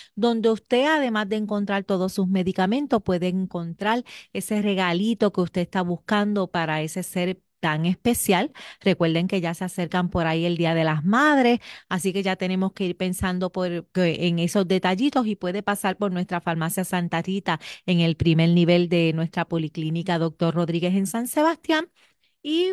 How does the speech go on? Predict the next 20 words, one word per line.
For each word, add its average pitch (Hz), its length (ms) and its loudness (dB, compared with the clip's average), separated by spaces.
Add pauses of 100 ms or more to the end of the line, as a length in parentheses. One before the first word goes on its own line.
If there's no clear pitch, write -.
(100)
y, 226 300 -8
y, 202 300 0
y 214 200 2
ir 202 180 4
visualizando 214 840 2
ya 190 260 -2
qué 180 200 -6
es 180 100 -4
lo 185 200 -2
que, 165 380 -2
eh, 160 380 -2
quiere 175 360 2
para 147 200 -2
ese 156 200 -6
ser 160 300 -2 (360)
tan 175 320 2
especial. 156 920 -2 (760)
Eh, 180 360 2
bueno, 226 400 0
doctor, 294 440 0